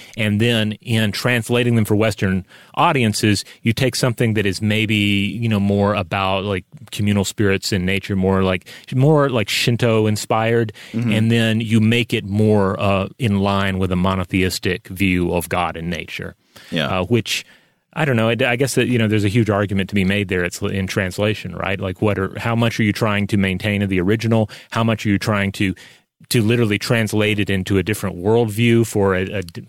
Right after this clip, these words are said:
Speaker 1: totally different audience? Uh, I don't know. Uh, d-, uh,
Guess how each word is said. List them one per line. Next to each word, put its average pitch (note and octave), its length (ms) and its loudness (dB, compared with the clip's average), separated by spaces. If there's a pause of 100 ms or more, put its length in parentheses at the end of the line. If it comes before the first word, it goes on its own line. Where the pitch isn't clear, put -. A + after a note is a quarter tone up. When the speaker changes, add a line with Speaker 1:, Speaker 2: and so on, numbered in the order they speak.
Speaker 1:
totally G#2+ 280 0
different G2+ 300 -4
audience? A2+ 640 -2 (400)
Uh, F2 300 -8
I G#2+ 100 -2
don't F#2+ 140 -4
know. E2 220 -8
Uh, F#2 360 -6
d-, G#2 180 -8
uh, G2+ 100 -6